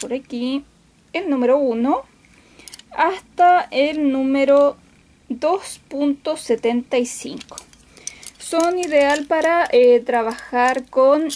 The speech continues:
eh, hilos, así que van a ir muy bien.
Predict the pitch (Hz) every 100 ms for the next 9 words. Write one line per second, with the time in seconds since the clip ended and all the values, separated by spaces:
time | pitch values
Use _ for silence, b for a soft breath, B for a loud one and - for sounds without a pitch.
0 | - 233 226 220 214 294 254 233 440 -
1 | - _ - 233 - 254 233 - 277 294
2 | - - 220 233 247 262 247 220 247 269
3 | 254 262 269 277 277 233 185 -